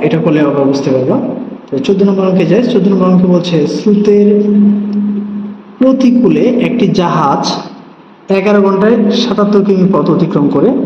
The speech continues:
স্থির পানিতে জাহাজের গতিবেগ ঘন্টা হচ্ছে নয় কিলোমিটার। স্রোতের গতিবেগ প্রতি ঘন্টায় কত, এটা বের করতে বলছে।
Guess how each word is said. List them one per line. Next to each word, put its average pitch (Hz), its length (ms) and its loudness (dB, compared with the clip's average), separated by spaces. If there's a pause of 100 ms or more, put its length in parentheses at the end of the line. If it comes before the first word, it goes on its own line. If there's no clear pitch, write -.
(440)
স্থির 262 320 0 (140)
পানিতে 156 380 0 (1000)
জাহাজের 185 460 0
গতিবেগ 185 400 0
ঘন্টা 139 240 -2
হচ্ছে - 180 -2 (540)
নয় 160 200 0
কিলোমিটার। 147 420 0 (680)
স্রোতের 214 500 0
গতিবেগ 196 400 2 (120)
প্রতি 196 240 0
ঘন্টায় 139 380 0
কত, 131 160 -2
এটা 135 260 0
বের 135 140 2
করতে 131 240 -2
বলছে। 123 180 0